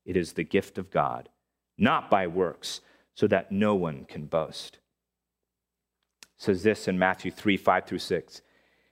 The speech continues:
"People went out to him from Jerusalem to John the Baptist, and all of Judea and the whole region of the Jordan,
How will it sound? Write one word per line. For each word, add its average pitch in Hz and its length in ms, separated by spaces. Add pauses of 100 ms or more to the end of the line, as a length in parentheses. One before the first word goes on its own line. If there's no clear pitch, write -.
(180)
"People 156 400
went 131 140
out 139 320
to 131 80
him 117 240
from 117 180
Jerusalem 113 520
to 92 100
John 107 240
the 104 80
Baptist, 87 640 (600)
and 113 300
all 147 380
of 139 80
Judea 95 600 (360)
and 101 140
the 95 40 (140)
whole 143 300
region 113 340
of 101 80
the 113 80
Jordan, 78 400